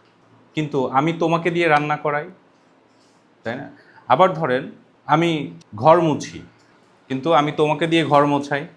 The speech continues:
এই, এইগুলোর ইংরেজি কী হবে? বা আমি লিখি, I write।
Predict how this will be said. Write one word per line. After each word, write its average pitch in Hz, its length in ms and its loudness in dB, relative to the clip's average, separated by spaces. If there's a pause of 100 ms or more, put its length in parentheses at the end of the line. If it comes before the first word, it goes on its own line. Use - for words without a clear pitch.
(480)
এই, 143 200 -6
এইগুলোর 156 320 -4
ইংরেজি 127 260 -2
কী 117 140 -8
হবে? 98 200 -6 (160)
বা 151 140 8
আমি 165 140 2
লিখি, 165 500 -2 (840)
I 180 100 6
write। 131 480 2